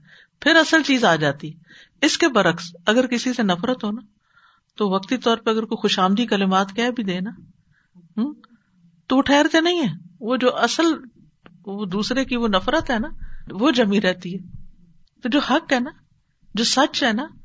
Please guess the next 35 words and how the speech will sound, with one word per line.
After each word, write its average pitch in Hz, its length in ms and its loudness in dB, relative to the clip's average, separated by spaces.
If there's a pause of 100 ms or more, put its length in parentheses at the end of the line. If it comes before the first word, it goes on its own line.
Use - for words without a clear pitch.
(240)
اس 294 220 0
نے 339 60 0
ٹھہرنا 349 380 4
ہی 359 60 2
ٹھہرنا 185 360 -2
ہے۔ - 180 -18 (240)
جو 247 160 4
چیز 294 220 2
جینوئن 302 460 2
ہے 269 80 0
نا، 302 120 -4 (460)
اگر 277 160 2
آپ 302 200 2
کے 294 60 0
اندر 294 180 0
اخلاص 262 500 4
ہے 320 80 4
نا، 330 120 -4 (540)
اور 254 100 4
اگر 285 160 4
آپ 285 180 2
سچے 302 380 2
ہیں 349 140 4
نا 370 120 6
اپنے 311 320 -2 (600)
کاز 262 380 6
میں، 277 160 0
اپنے 269 240 0
مشن 247 400 0
میں، 302 160 -6
اپنے 269 280 -6
کسی 285 300 -2
بھی 349 120 4
چیز 240 320 -2
میں، 196 100 -4